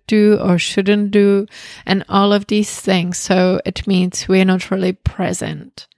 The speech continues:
And when you come back to your center, when you come back to your heart, when you connect to your intuition, your inner voice,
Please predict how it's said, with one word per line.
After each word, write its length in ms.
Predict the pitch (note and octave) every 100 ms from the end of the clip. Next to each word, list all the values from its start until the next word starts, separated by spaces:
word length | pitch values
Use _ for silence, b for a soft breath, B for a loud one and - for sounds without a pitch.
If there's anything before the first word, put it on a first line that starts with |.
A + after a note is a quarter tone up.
| b b b b b b -
And 500 | F#3 F3+ F3+ F3+ F#3+ _ _ _
when 260 | - F#3 F#3+
you 520 | F#3+ F#3 F#3 F#3 G#3+ _ -
come 260 | F#3+ F3 F#3+
back 280 | G3 G3 -
to 160 | -
your 380 | A3 A3+ A3+ A3 -
center, 880 | - - F#3 F#3+ - G3 F#3 F#3 F#3+ -
when 200 | F#3+ F3+
you 160 | F3+ G3+
come 300 | G3 G3+ F#3+
back 280 | G3+ F#3 -
to 140 | G#3+
your 180 | G3+ G#3+
heart, 500 | G3+ F#3 F3+ F3+ -
when 180 | F#3+ F#3
you 100 | F#3
connect 560 | - G3 F#3 F#3 - -
to 140 | -
your 140 | G3+ G#3
intuition, 1000 | G3+ F#3+ - G#3 G3 F#3+ - F#3 F3+ F#3
your 220 | F#3+ F#3+
inner 280 | G3+ F#3 G3
voice, 640 | G3 F#3+ F#3+ G3 - -